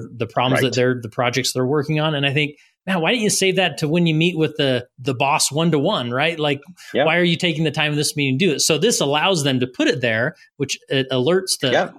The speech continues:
Speaker 1: bishop or stake president or whomever who can maybe handle it later.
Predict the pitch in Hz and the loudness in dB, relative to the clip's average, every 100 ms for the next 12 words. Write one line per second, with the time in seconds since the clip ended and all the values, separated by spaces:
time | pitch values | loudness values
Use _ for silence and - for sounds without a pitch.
0 | _ - 123 135 139 120 - 117 - 113 | _ -2 0 0 0 -2 -2 -4 -2 -2
1 | 131 127 123 117 113 156 - _ _ - | 0 0 2 2 0 -2 -4 _ _ -2
2 | 139 151 139 139 135 131 113 139 127 127 | 0 0 0 2 2 2 2 0 0 0
3 | 120 175 143 127 131 | 0 0 0 -2 -4